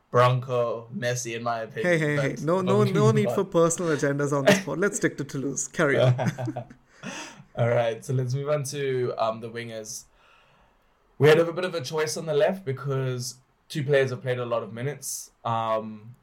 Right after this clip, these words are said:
Speaker 1: but we went for Rafael Ratal, twenty-seven-year-old Brazilian, who actually another one who joined from a weird league, joined from Slo-, Slovan Bratislava in Slovakia. He's had a bit of a journeyman career.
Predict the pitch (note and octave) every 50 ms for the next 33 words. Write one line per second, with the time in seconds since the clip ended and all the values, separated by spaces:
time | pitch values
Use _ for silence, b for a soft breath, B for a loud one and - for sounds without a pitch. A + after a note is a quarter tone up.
0 | _ - G#2 A#2+ A#2 A2 G#2+ G#2 A#2+ A#2 A#2 A2+ A#2 A#2+ B2+ A2+ A2+ A#2 A#2 -
1 | A2+ A2 A2 A2 G#2 - C#3+ C3+ C3 C3+ C3 B2+ - - - - B2+ A#2 A2+ A2
2 | A#2 G#2+ A2 G#2+ G#2+ G#2 G#2 F#2+ G#2+ G#2+ G2+ A#2 A#2+ A#2+ A#2+ A#2 A#2 A#2 A2+ -
3 | - - A#2 B2 - G#2+ C#3 C#3 C3+ - D3 C#3+ C3 B2+ C3 C3 C#3 B2 B2+ C3
4 | B2+ B2+ A#2+ B2 B2 A#2+ A#2+ C3 B2+ A#2+ A#2 A2+ A#2+ A#2+ A2+ G#2+ A#2 A#2 A#2 A2
5 | A2 G2 - A2+ A2+ A#2 A#2+ A#2+ A2+ - - A#2 A2+ - - - - - B2+ B2
6 | A#2+ A#2 A#2 G#2+ G#2+ A2 G#2+ - A#2+ - C3+ A#2+ A#2+ A#2+ A#2+ A#2+ A2+ F#3+ - -
7 | _ _ _ _ _ - A2 G#2 G2 A2 A2 G#2+ A#2+ B2+ B2+ B2+ C3+ C3+ C3+ C3+
8 | C3+ C3+ C3+ - - _ _ _ _ _ _ _ _ _ _ _ _ _ _ C#3
9 | C3+ C#3+ C#3 C3+ C3 C3 B2 A#2+ B2 A#2+ G2+ A#2 A2 A2 A2 A2+ A2 A2+ G#2 -
10 | A2+ A#2 A2+ A2+ A2+